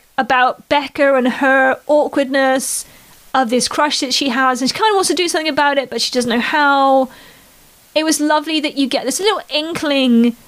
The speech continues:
of Emily being almost the same way, and that she's crushing just as much on Becca.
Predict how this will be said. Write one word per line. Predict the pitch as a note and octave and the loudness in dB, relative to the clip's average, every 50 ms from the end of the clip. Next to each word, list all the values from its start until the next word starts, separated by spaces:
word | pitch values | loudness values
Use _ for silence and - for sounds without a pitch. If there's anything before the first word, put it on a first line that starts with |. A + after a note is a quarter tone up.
| - _ _ _ _ _ | -20 _ _ _ _ _
of | C#4 D4 D4+ D4 - - | 0 0 0 -2 -6 -6
Emily | C#4 D4 E4 F4+ G4 F4+ F4+ E4+ E4 E4+ D#4 D4+ - C#4 A#3+ - | -4 -4 -2 -2 -2 0 0 0 2 0 0 -2 -6 -8 -8 -2
being | - C#4+ C#4+ C#4+ C#4+ C#4 C#4+ C#4 - - | 0 0 0 2 0 0 -2 -4 -4 -4
almost | - E4+ F#4 F#4 F4+ F#4 - - | -2 -2 0 0 0 -2 -2 -2
the | D#4+ D#4 | -2 -2
same | - - C#4+ B3+ B3+ A#3+ | -2 0 0 0 2 2
way, | G#3+ G#3+ G#3 G3+ G3 F#3+ - - - - - - _ | 2 2 2 0 -2 -4 -6 -10 -18 -20 -20 -10 _
and | D4 C#4+ D4 D4+ | -6 -4 0 0
that | D4+ C#4+ C#4+ | 0 0 0
she's | - F4 F4+ G4 - | 0 0 0 0 0
crushing | - - E4 D4 D4+ G#3 G3+ D#4 C#4 C#4 C#4+ B3+ | -2 -2 0 0 0 0 -2 -4 -4 -2 -2 0
just | G#3+ G3+ G3 - G#3+ - | 0 0 0 -2 -4 -6
as | C4 G#3 G#3+ | -6 -2 0
much | A#3 - - - - - | 0 0 0 -2 -4 -2
on | - A#3+ A#3 A#3 | 0 0 2 2
Becca. | A3 G#3 G3 G3 - - G3+ G#3+ B3 | 0 -2 -4 -6 -8 -8 -8 -8 -10